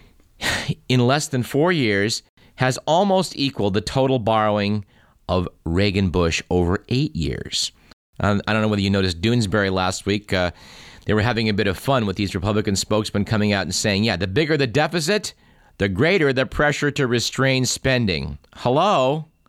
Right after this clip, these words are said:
John Kerry's gonna take some hits for being a tax and spend liberal. And, uh, you know, taxing and spending may not be so good, but spending just the same and then borrowing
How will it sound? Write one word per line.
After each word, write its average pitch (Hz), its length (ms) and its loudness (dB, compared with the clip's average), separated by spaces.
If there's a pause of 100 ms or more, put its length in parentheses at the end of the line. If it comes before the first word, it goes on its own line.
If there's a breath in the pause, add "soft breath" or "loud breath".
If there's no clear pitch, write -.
(420 soft breath)
John 185 360 -2
Kerry's 170 340 -2
gonna 117 140 -2
take 117 240 -2
some 101 200 -2
hits 120 200 -2
for 98 80 -4
being 104 320 0
a 101 60 -2
tax - 480 -4
and 104 100 -4
spend 107 380 -2
liberal. 110 360 0 (840 loud breath)
And, 120 320 0
uh, 113 200 2
you 170 80 -2
know, 147 300 0 (400)
taxing 135 400 0
and 117 100 -2
spending 123 380 0
may 117 160 2
not 113 180 0
be 113 120 -2
so 110 200 -2
good, 101 440 0
but 110 340 0 (560)
spending 175 580 2
just 139 260 0
the 123 60 0
same 139 460 0
and 113 180 0
then 107 200 2 (100)
borrowing 123 840 0